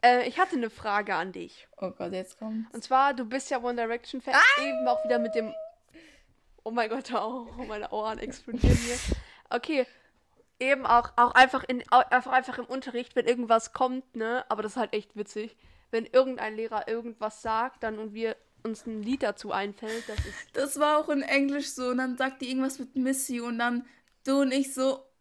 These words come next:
Speaker 2: boom, is it my, und weiter können wir nicht singen, sonst werden wir bestimmt
Speaker 1: Ja.
Speaker 2: gesperrt oder so. Oh, aber das war so
Speaker 1: Ja.
Speaker 2: crank, Leute. Das war einfach
Speaker 1: Ja.
Speaker 2: so anders crank. Und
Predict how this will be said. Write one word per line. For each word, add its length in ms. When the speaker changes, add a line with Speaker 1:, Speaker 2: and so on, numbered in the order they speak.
Speaker 2:
boom, 420
is 200
it 140
my, 200
und 180
weiter 220
können 160
wir 80
nicht 160
singen, 180
sonst 280
werden 240
wir 80
bestimmt 420
Speaker 1:
Ja. 120
Speaker 2:
gesperrt 240
oder 100
so. 80
Oh, 40
aber 320
das 200
war 100
so 100
Speaker 1:
Ja. 60
Speaker 2:
crank, 380
Leute. 520
Das 160
war 80
einfach 160
Speaker 1:
Ja. 60
Speaker 2:
so 60
anders 320
crank. 340
Und 480